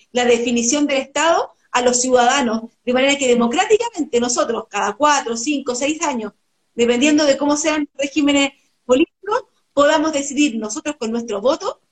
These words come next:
qué tipo de Estado vamos a querer. Ahora, independiente de si sea un Estado social de derecho,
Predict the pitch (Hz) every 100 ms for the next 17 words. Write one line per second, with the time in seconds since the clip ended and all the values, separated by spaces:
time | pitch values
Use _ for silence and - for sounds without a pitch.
0 | _ - 320 311 302 302 262 - 269 269
1 | 269 254 247 240 196 190 - _ _ _
2 | - - 269 247 202 - 262 277 285 269
3 | 254 330 403 392 392 330 339 339 330 -
4 | 302 320 - - 285 302 285 269 240 214
5 | - 165